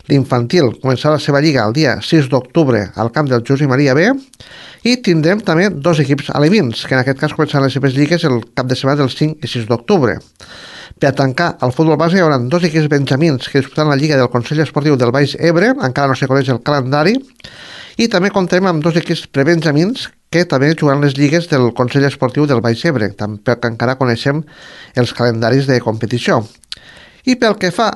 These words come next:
al futbol femení, doncs aquest any ha hagut un canvi, una novetat, i és que,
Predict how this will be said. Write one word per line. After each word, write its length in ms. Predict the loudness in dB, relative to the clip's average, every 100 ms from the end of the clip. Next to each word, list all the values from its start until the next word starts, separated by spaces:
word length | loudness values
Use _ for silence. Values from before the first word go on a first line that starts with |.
| -2
al 140 | 0
futbol 220 | 0 0 0
femení, 300 | 0 2 2
doncs 160 | 2 0
aquest 240 | -2 -2
any 80 | 0
ha 20 |
hagut 160 | 2 2 2
un 400 | 0 0 -2 -4 -2
canvi, 360 | 0 2 2 2
una 160 | 2
novetat, 460 | 2 0 0 -2 -4 -4
i 160 | -2
és 100 | -2 0
que, 160 | -2